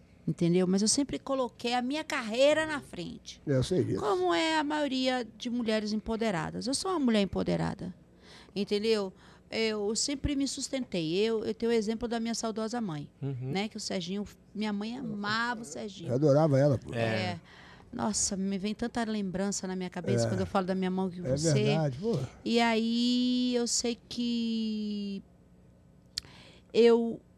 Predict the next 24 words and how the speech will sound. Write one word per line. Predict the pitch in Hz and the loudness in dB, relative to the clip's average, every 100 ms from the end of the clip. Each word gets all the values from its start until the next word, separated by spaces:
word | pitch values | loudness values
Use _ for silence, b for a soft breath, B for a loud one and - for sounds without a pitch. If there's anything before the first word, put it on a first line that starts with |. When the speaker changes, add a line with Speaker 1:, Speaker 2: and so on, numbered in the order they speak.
| - - | -6 6
Speaker 1:
eu | 247 | 8
en-, | 269 - B B - | 8 2 B B 2
conheci | 294 269 - | 4 4 2
o | 247 | 2
Gabriel | 240 233 240 240 269 | 2 2 2 2 2
e | 285 | 0
Gabriel | 269 269 277 262 262 277 277 - - | 0 2 2 2 2 -2 -4 -10 -4
tinha | - 262 269 269 269 - | 0 2 2 0 -2 -4
também | - 285 254 262 | -2 0 2 2
esse | 254 - | 0 -4
desejo | 220 240 208 214 202 | -6 -6 -6 -8 -8
de | 208 | -10
ser, | - 233 220 220 220 | -8 -6 -6 -6 -8
de | 226 | -8
ser | - - | -8 -8
pai. | - 269 247 247 - - b b b - | -6 -6 -6 -12 -18 -20 b b b 2
Eu | 247 | 4
já | 262 | 4
tive | 269 254 | 0 -2
dois | 247 254 | 0 2
relacionamentos | 240 240 233 233 254 233 233 247 269 247 | 4 4 4 2 2 0 -2 -4 -4 -4
e | 302 339 | -2 -2
não | 320 349 311 | -2 0 2
era | 285 311 320 277 | 2 2 0 0